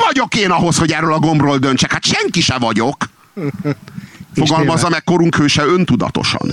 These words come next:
Speaker 2: És tényleg senki.
Speaker 1: És tényleg senki. Tényleg senki. Ö, tényleg nincs joga ahhoz, hogy eldöntse, hova kerüljön az a gomb, vagy mi legyen belőle. Tényleg nincs joga.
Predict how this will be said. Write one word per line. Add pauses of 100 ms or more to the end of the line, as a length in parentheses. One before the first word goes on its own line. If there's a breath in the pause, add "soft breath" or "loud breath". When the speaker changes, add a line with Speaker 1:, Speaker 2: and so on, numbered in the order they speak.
Speaker 2:
És
tényleg
senki.
Speaker 1:
És
tényleg
senki. (180 loud breath)
Tényleg
senki. (240 loud breath)
Ö, (320)
tényleg
nincs
joga
ahhoz,
hogy
eldöntse,
hova
kerüljön
az
a
gomb,
vagy
mi
legyen
belőle. (500)
Tényleg
nincs
joga.